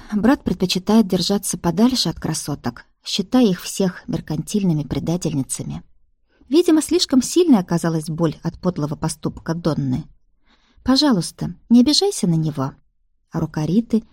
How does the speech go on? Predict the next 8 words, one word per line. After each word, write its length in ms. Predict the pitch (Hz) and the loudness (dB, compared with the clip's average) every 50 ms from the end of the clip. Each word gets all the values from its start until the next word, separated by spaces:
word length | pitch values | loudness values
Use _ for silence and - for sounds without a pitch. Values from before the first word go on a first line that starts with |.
| _ _ _ | _ _ _
осторожно 540 | - 190 - - 226 254 311 285 - - 175 | -6 -4 0 0 2 2 2 0 0 -2 -2
опустилась 500 | - 160 - - - 214 214 185 - - | -2 -6 -8 -4 -2 -2 -2 -2 -2 -4
на 80 | 151 | -4
рукав 400 | 147 143 147 - 170 170 - - | -4 -6 -6 -4 -6 -6 -4 -4
Мэл. 280 | 143 135 135 123 123 - _ _ _ _ _ _ _ _ _ _ | -4 -2 -2 -2 -4 -8 _ _ _ _ _ _ _ _ _ _
«А 100 | - 220 | -2 0
попробуй 500 | 226 269 277 277 - 349 392 359 226 185 | 0 0 0 0 2 2 4 6 4 4
понять». 560 | 175 - 175 170 165 160 147 147 - - - | 4 2 0 0 0 0 -2 -4 -10 -16 -20